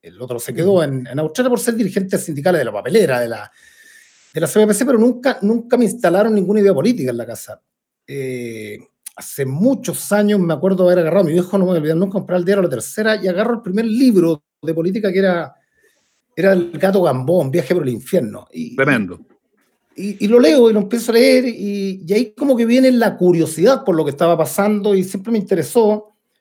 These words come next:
Speaker 1: Eh, me acuerdo que en algún minuto me iba a inscribir en algún partido político, estaba recién la reapertura, o, de la, de la democracia, y andaba con mi vieja, y mi vieja me dice, "No, mira, a tu tío le pasó esto, ¿cómo se te ocurre?". Y era el P P D, me acuerdo perfectamente,
Speaker 2: Ya.
Speaker 1: que era mi,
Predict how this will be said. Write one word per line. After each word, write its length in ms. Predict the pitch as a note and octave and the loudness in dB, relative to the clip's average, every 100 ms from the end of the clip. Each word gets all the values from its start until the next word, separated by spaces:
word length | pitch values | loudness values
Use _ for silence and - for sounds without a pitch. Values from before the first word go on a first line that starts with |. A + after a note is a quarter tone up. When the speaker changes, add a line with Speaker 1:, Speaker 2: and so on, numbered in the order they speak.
| _ _ _ _ _ _ B2+ | _ _ _ _ _ _ -8
Speaker 1:
Eh, 760 | D3 C#3 C3+ A#2+ A2 G#2 F#2+ _ _ _ _ _ - | -2 0 0 0 -4 -8 -12 _ _ _ _ _ -10
me 80 | C3 | -6
acuerdo 180 | F3 | -2
que 60 | G#3+ | 0
en 60 | D#3 | 0
algún 180 | D#3+ | 0
minuto 180 | G3+ G3 | 0 2
me 80 | F3+ | 2
iba 80 | F3+ | 0
a 80 | C#3+ | -2
inscribir 300 | - C#3 F#3+ | -6 -2 -2
en 80 | |
algún 180 | D#3 D#3+ | -2 -4
partido 280 | D#3 C3+ D#3 | -6 -4 -2
político, 360 | D3 E3 D#3+ C#3+ - _ _ _ _ | -2 -2 -4 -6 -10 _ _ _ _
estaba 220 | - C#3+ | -6 -4
recién 260 | B2+ F3+ | -2 -2
la 80 | F3 | 0
reapertura, 800 | D3 C#3+ B2+ A#2+ - G#3+ F#3+ G#2 A2+ | 0 0 -4 -6 -2 0 0 -2 -10
o, 360 | - - - - - F#2+ | -14 -18 -18 -20 -18 -12
de 80 | |
la, 220 | B2 A2+ F#2+ | -10 -8 -8
de 100 | B2+ | -6
la 100 | B2+ | -6
democracia, 360 | C3 E3+ - | -4 -4 -2
y 40 | F3 | -2
andaba 240 | C3+ F3 | 0 -2
con 100 | F3 | -2
mi 80 | C3+ | -4
vieja, 320 | C#3+ F3+ F3+ | -2 -4 -2
y 40 | D#3 | -4
mi 60 | |
vieja 180 | E3 E3+ | -4 -6
me 60 | F3 | -8
dice, 180 | E3+ G3+ | -6 -6
"No, 280 | G#3+ G#3 G#3 | -4 -2 -2
mira, 180 | A3 G#3 | -2 -2
a 60 | |
tu 120 | F#3+ | -6
tío 200 | F#3+ G#3+ | -8 -6
le 80 | G3+ | -4
pasó 260 | F3+ - G#3+ | -6 -6 -6
esto, 180 | G#3 F#3 | -6 -8
¿cómo 160 | G#3 | -10
se 140 | F#3+ F3+ | -10 -12
te 60 | |
ocurre?". 320 | D#3+ G3+ G#3 | -12 -6 -4
Y 40 | D#3+ | -4
era 80 | C#3+ | -6
el 80 | |
P 80 | C#3 | -6
P 120 | F#2 | -6
D, 160 | D3+ G3 | -2 -2
me 80 | - | -2
acuerdo 280 | B2 G#2 G2+ | -6 -10 -12
perfectamente, 540 | - C3+ - D#3+ A2 | -18 -16 -8 -6 -4
Speaker 2:
Ya. 60 | C3 | 0
Speaker 1:
que 20 | |
era 120 | |
mi, 80 | C3+ | 0